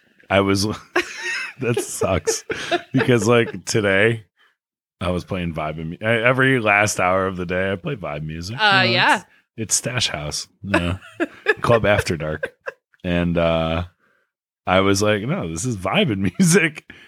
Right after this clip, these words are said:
Speaker 1: And that's fucked up.
Speaker 2: Well,
Speaker 1: It's fucked up, Marge. That's not just a Taurus thing.
Speaker 2: That is a Taurus thing.
Speaker 1: Nah,
Speaker 2: So
Speaker 1: how
Speaker 2: then
Speaker 1: is that a Taurus thing? People like chill music.
Speaker 2: So, okay, I'll read you one of the Aries ones. So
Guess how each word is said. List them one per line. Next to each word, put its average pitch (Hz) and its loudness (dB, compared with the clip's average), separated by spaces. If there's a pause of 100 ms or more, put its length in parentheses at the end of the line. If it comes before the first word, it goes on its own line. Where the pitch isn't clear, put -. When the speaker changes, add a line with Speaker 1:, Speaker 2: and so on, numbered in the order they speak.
(240)
Speaker 1:
And 107 -6
that's 107 -4
fucked - -6
up. 131 -6 (300)
Speaker 2:
Well, 190 -4
Speaker 1:
It's 214 0
fucked 151 0
up, 120 0
Marge. 80 -12 (180)
That's 127 -6
not 175 2
just 202 0
a 214 2
Taurus 185 2
thing. 95 -2 (140)
Speaker 2:
That 196 -4
is 220 -6
a 220 -16
Taurus 185 -8
thing. 160 -14 (420)
Speaker 1:
Nah, - -4
Speaker 2:
So 247 4
Speaker 1:
how 226 4
Speaker 2:
then 330 2
Speaker 1:
is 339 0
that 440 0
a 285 0
Taurus 262 0
thing? 180 0
People 214 -8
like 277 -4
chill 277 -2
music. 262 -8 (380)
Speaker 2:
So, 214 -2
okay, 220 -4
I'll 180 0
read 214 -6
you 233 -4
one 214 -2
of 214 -4
the 202 -4
Aries 170 -2
ones. 156 -12 (720)
So 208 2